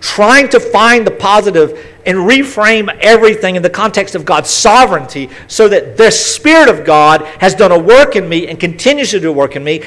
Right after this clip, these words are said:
that my mind is focused. Looking to Jesus. What is focus? Looking to Jesus. Not looking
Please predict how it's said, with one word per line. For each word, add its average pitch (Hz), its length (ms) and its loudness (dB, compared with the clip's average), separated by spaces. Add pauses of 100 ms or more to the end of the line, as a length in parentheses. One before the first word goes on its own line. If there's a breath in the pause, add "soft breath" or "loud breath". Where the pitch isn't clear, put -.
(160 loud breath)
that 190 160 2
my 180 140 0
mind 208 720 2
is 131 180 -6
focused. - 680 -10 (4000)
Looking 175 500 -8 (180)
to 208 80 -18
Jesus. 202 380 -14
What 175 140 -2
is 226 140 -8
focus? 175 500 -8 (340 soft breath)
Looking 190 520 -6
to 208 120 -10
Jesus. 226 640 -14 (560)
Not 196 240 -10
looking 196 440 -10